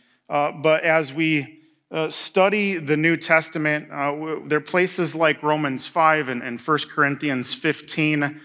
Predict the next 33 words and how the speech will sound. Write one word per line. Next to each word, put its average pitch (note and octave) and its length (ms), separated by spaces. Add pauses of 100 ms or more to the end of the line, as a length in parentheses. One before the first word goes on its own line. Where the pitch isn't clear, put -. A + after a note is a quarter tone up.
(360)
uh, D3 140 (140)
talk F#3 340
about F3+ 320
this E3+ 180
concept D3+ 800
of C#3 240
being C#3+ 280
a, C3 340
there's B2+ 320
a A#2+ 100
first - 680
Adam. C#3 480
That's C#3 200
the C3 180
Adam D3 300
that D3 120
we D3 120
know C#3 280
from C#3+ 180
the D3 80
garden, A#2+ 480 (320)
uh, - 140 (100)
the - 80
first C#3 380
of, B2 160 (520)
uh, C3 200
the B2+ 120
first C#3 440
man D3 640
created. C3+ 640 (440)
And E3 340
then F3 400
Paul G3 600